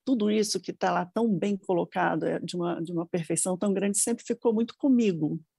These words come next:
Ok, normal, mas ficou comigo. É, uma outra coisa também que eu sempre observava era a,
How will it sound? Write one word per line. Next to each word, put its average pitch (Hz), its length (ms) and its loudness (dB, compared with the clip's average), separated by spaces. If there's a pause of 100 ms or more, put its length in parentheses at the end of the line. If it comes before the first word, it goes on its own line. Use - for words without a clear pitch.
(140)
Ok, 190 420 2
normal, 180 540 -2
mas 226 380 -6
ficou - 220 2
comigo. 180 400 4 (1040)
É, 196 380 6
uma 269 200 4
outra 277 240 2
coisa 214 300 0
também 196 260 -4
que 196 60 -6
eu 196 60 -4
sempre 233 340 -2
observava 190 920 -2 (200)
era 202 680 0 (180)
a, 196 540 -4